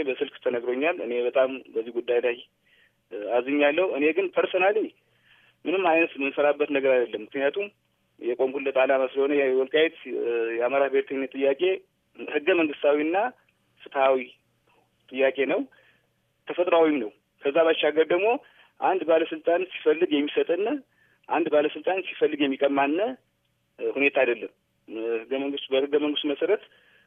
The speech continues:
በተጻፈው መሰረት በጠየቅነው ጥያቄ መሰረት ፍትሐዊ በሆነ መልኩ መልስ ያገኛል ብለን እናምንን። አሁንም ብዙ ወንድሞቻችን ታስረዋል።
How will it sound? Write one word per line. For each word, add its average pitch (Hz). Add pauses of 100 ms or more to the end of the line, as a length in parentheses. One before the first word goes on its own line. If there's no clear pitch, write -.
(120)
በተጻፈው 143
መሰረት 160
በጠየቅነው 147
ጥያቄ 143
መሰረት 170
ፍትሐዊ 156
በሆነ 147
መልኩ 139 (640)
መልስ 151
ያገኛል 127
ብለን 117
እናምንን። 117 (920)
አሁንም 165
ብዙ 165
ወንድሞቻችን 160
ታስረዋል። 156